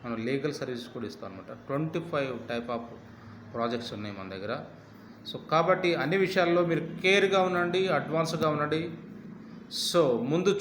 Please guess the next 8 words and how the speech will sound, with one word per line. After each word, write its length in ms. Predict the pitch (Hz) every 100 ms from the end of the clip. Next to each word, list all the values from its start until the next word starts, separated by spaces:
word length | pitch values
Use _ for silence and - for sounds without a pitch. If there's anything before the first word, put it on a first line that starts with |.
| 190
చూపుతో, 680 | 175 165 165 151 151 147
ముందు 320 | 143 139 147 139
చూపుతో 400 | 143 - 139 135 -
పని 140 | 127 120
చేయండి. 680 | 117 110 95 90 - - 123
ఓకే, 420 | 135 190 151 - - - - - - - -
భయపడొద్దు, 640 | 123 139 156 160 156 170 165
నిరుత్సాహపడొద్దు, 1080 | 135 139 143 151 147 147 143 143 156 156